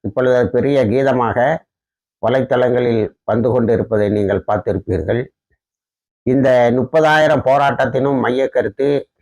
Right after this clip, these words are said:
பாலஸ்தீனை விடுதலை செய் என்பதுதான். ஆக, ஒரு முழுமை பெற்ற பாலஸ்தீன் கிடைக்கும் என்பது திண்ணம்.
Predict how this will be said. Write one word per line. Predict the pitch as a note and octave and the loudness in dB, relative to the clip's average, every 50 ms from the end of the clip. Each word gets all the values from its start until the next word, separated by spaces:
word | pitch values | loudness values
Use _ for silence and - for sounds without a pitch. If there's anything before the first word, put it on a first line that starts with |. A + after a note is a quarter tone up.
| _ _ _ _ _ _ _ _ _ _ _ _ _ - | _ _ _ _ _ _ _ _ _ _ _ _ _ -2
பாலஸ்தீனை | G#2 A2+ C3+ C3+ B2+ - - B2 B2 B2 C3 C#3 D3 C#3+ C#3 - - - - | -2 0 0 0 0 -2 -2 -2 0 0 0 0 0 -2 -2 -6 -10 -14 -8
விடுதலை | - G2+ A2 B2 B2 B2+ B2+ B2 A2+ | -4 -4 -2 0 0 2 2 0 0
செய் | - - A#2 G#2+ G#2+ - - _ _ - - - - | 0 0 0 0 0 -2 -4 _ _ -20 -20 -10 -6
என்பதுதான். | G#2 A#2 A#2 G#2+ G#2 G#2+ G#2 F2+ F2+ G#2 G#2 - - _ _ _ - - - - - _ _ _ _ _ _ _ _ _ _ _ _ _ _ _ _ _ _ _ _ _ _ - | -4 -2 0 0 0 0 0 0 0 0 -2 -4 -6 _ _ _ -12 -12 -12 -12 -14 _ _ _ _ _ _ _ _ _ _ _ _ _ _ _ _ _ _ _ _ _ _ -4
ஆக, | - B2+ C#3+ C3+ C#3+ C#3 C3+ B2+ A#2 C3 - - _ _ | -2 0 2 2 2 2 2 2 0 -2 -4 -10 _ _
ஒரு | - A2+ C3+ C3+ C3+ C3+ C3 B2+ B2 A#2 - - _ _ _ _ _ _ _ _ - | -4 0 0 2 2 2 2 2 2 0 -2 -8 _ _ _ _ _ _ _ _ -6
முழுமை | - B2 C3+ D3+ D#3 E3 D#3+ | -4 -2 0 2 2 2 2
பெற்ற | D3 B2+ D3+ C3 - D3+ C3 G#2 | 2 0 0 0 0 0 0 0
பாலஸ்தீன் | - A#2 A#2+ C3+ C#3+ C#3 B2+ - C#3 B2+ B2 A#2 A2+ G2+ - | 0 0 0 2 2 0 -2 0 0 0 0 0 0 -2 -2
கிடைக்கும் | - A2 A#2+ B2+ B2 - B2+ B2+ B2+ B2+ A#2+ - _ | -2 -2 0 -2 -2 0 0 0 0 -2 -4 -6 _
என்பது | - A2 A2+ A#2 G#2 A2 G#2+ A2+ B2 C3 C3 C3 - - _ _ _ _ _ _ _ _ _ - | -2 -2 0 0 0 0 0 2 0 0 0 -2 -4 -8 _ _ _ _ _ _ _ _ _ -4
திண்ணம். | A2 A2 A2 E2 D2 - | -2 -2 -2 -2 -4 -6